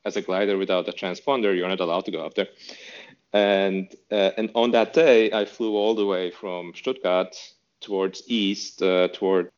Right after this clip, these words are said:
uh, München, uh, Bavaria, and, uh, with an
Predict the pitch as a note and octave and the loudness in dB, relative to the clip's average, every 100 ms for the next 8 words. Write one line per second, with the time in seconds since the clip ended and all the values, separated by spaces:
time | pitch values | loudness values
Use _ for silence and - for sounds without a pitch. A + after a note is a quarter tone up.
0 | - - F2+ F#2+ A2 A2+ F#2+ F#2+ - _ | -20 -6 -2 2 2 4 2 2 -4 _
1 | _ - - F2+ E2+ F#2 F#2+ A#2 A2 F2 | _ -20 -6 -4 0 2 6 6 6 4
2 | G2+ - - - - - _ G#2+ G2+ G2 | 0 -8 -20 -20 -20 -20 _ 0 2 4
3 | F#2+ F#2+ F#2+ F#2 F#2 F#2 F2+ F2+ F2 F2 | 2 2 0 -4 -2 0 2 2 2 0
4 | G2 G2 G2 F#2 | 0 0 0 -4